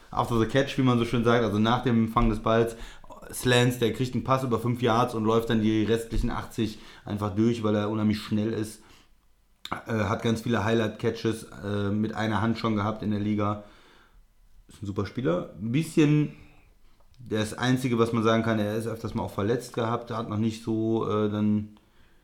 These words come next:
immer durchgespielt, in seiner Rookie-Season auch verletzt gewesen. Das ist so ein bisschen das Problem noch für ihn. Gut, Nummer drei, ähm, DeAndre Hopkins. Ja, ein ganz komple-, kompletter Spieler,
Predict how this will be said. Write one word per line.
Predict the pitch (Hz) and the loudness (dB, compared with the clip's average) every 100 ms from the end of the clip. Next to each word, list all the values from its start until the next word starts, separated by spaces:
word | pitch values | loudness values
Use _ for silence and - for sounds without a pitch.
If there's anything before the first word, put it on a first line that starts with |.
| - | -8
immer | 127 117 | 2 2
durchgespielt, | 107 131 - 131 - 123 120 117 - _ _ _ - | 4 2 2 -4 -2 4 4 2 -8 _ _ _ -8
in | 107 | -2
seiner | 107 107 | 2 4
Rookie-Season | 117 117 117 104 117 117 | 2 2 0 0 -2 -2
auch | 107 | -2
verletzt | 113 110 107 | -2 -2 -2
gewesen. | 117 107 107 101 104 104 - - - | 0 2 4 4 2 0 -12 -14 -4
Das | 104 101 | -2 -2
ist | 101 | -2
so | 104 | 2
ein | 98 | 2
bisschen | 98 107 98 | 2 0 2
das | 95 - | 0 -2
Problem | 92 95 | -2 0
noch | 92 90 | 0 -2
für | - | -4
ihn. | 95 85 - - - - - - | -2 -2 -4 -14 -16 -16 -18 -2
Gut, | 220 220 - | 4 4 6
Nummer | 131 147 | 8 8
drei, | - 120 156 208 - | 8 6 6 4 4
ähm, | 143 139 135 131 127 | 4 6 6 6 6
DeAndre | 123 127 123 | 6 6 8
Hopkins. | 117 139 185 220 220 - - - - - - - - - - - - - - - - - - - - - - - - - | 6 4 4 4 0 -10 -14 -18 -16 -14 -14 -16 -16 -18 -16 -16 -16 -18 -18 -18 -16 -16 -16 -20 -20 -14 -12 -14 -20 -14
Ja, | - 110 87 92 - | -6 -6 -6 -12 -8
ein | 101 | -8
ganz | 101 101 107 104 | -4 0 0 0
komple-, | 98 104 104 101 | 0 0 0 -2
kompletter | - 98 104 110 107 | -2 0 0 -2 -2
Spieler, | - 123 131 143 | -2 2 2 0